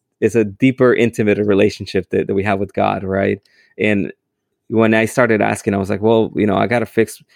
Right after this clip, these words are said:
I would've fixed my relationship with my son." And God said, "Cool, fix the one with your dad, and that one will come later." And it did. But anyways, we, we, I realized that through, through my childhood, I was always being bought. So when I felt bad,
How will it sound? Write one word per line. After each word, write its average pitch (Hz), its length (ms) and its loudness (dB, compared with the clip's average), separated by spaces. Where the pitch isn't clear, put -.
I 113 80 2
would've 151 220 4
fixed 175 240 0
my 160 80 2
relationship 127 380 2
with 110 80 0
my 101 140 -2
son." 135 360 0
And 104 100 -8
God 101 200 0
said, 104 200 -4
"Cool, 104 340 0
fix - 220 -2
the 110 80 0
one 104 160 0
with 101 160 -2
your 98 80 0
dad, 107 440 2
and 104 180 0
that 107 80 4
one 104 200 2
will 101 100 0
come 98 360 -4
later." - 400 -2
And 104 120 0
it 98 80 0
did. 104 280 0
But 120 100 2
anyways, 117 360 2
we, 123 220 -2
we, 104 320 -2
I 110 40 2
realized 127 500 2
that 110 240 0
through, 113 300 -2
through 113 140 -4
my 104 100 -2
childhood, 120 420 2
I 107 60 2
was 104 140 -4
always 113 320 0
being 104 300 -4
bought. 104 460 -2
So 104 220 -2
when 104 180 0
I 104 80 -4
felt 101 280 -2
bad, 127 320 2